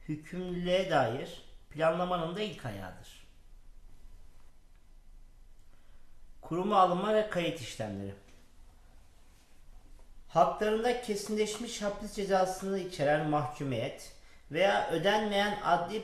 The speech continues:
para cezalarının hapse çevrilmesi için karar bulunanlar,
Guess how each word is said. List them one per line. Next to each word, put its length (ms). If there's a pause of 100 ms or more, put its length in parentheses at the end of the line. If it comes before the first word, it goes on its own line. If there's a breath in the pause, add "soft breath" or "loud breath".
para 300
cezalarının 800 (320 loud breath)
hapse 580
çevrilmesi 720
için 380
karar 400
bulunanlar, 640